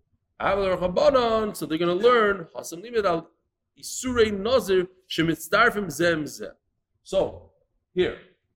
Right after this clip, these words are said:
here are two grape products. You have Zag and Charton. You have the peel and the seeds.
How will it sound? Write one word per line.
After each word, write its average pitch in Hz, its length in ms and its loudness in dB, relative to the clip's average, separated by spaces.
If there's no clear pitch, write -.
here 240 240 6
are 202 220 2
two 226 480 -4
grape 190 300 -4
products. 127 460 -2
You 117 80 -8
have - 160 -14
Zag 208 460 -2
and 165 120 -4
Charton. 120 480 -6
You 120 120 -12
have 131 180 -6
the 123 140 -10
peel 277 540 0
and 175 80 -8
the 156 60 -8
seeds. - 540 -16